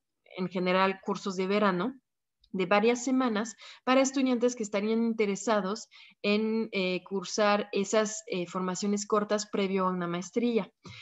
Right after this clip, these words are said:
Em, esos módulos cortos les permiten seguir cursos en inglés, eh, tomar cursos de idioma, eh, francés, eh, hacer visitas de campus universitarios y también visitas de empresas.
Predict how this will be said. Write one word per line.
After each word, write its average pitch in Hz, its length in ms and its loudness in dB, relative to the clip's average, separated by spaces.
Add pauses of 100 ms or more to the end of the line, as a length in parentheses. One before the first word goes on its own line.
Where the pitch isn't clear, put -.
(260)
Em, 185 680 -2 (100)
esos 247 360 6
módulos 247 680 6 (280)
cortos 220 540 6
les 208 160 0
permiten 196 500 -2
seguir 180 380 -4
cursos 262 640 0
en 175 240 -2
inglés, 220 580 0 (320)
eh, 190 180 0
tomar 214 420 4
cursos 208 440 0
de 175 80 2
idioma, 196 680 2 (100)
eh, 156 600 -10 (160)
francés, 165 600 -4 (280)
eh, 185 200 -2
hacer 214 300 2
visitas 208 600 2
de 175 180 2
campus 240 480 2
universitarios 202 880 -2
y 254 120 -6
también 202 500 0
visitas 180 680 -6
de 185 300 0
empresas. 175 680 -4